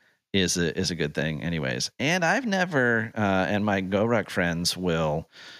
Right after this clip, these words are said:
uh, 'cause of course we're a GORUCK affiliate here, so they'll, uh, chastise me for this, but I've never been to Bragg.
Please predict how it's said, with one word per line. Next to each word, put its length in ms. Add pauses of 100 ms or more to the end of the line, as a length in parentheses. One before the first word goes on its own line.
(120)
uh, 220
'cause 140
of 60
course 180
we're 80
a 60
GORUCK 280
affiliate 460
here, 380
so 180
they'll, 600
uh, 180
chastise 560
me 80
for 140
this, 200
but 140
I've 100
never 220
been 540
to 100
Bragg. 400